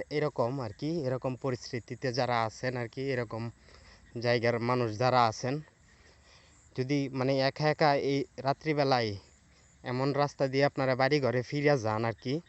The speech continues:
আপনাদের হৃদয়ে মানে কেমন একটা ভয়ের অনুভূতি হবে আমার জানা নাই। তবে আমি যে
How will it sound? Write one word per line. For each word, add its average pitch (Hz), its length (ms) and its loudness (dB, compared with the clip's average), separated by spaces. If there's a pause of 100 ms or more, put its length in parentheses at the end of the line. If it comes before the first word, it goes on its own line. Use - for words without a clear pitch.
(880)
আপনাদের 127 400 -2
হৃদয়ে 143 360 2
মানে 131 200 0 (100)
কেমন 139 300 2
একটা 151 200 0
ভয়ের 123 340 4
অনুভূতি 139 420 0
হবে 123 240 0
আমার 117 240 0
জানা 123 240 0
নাই। 117 220 -2 (1700)
তবে 123 180 0
আমি 127 260 4
যে 143 180 4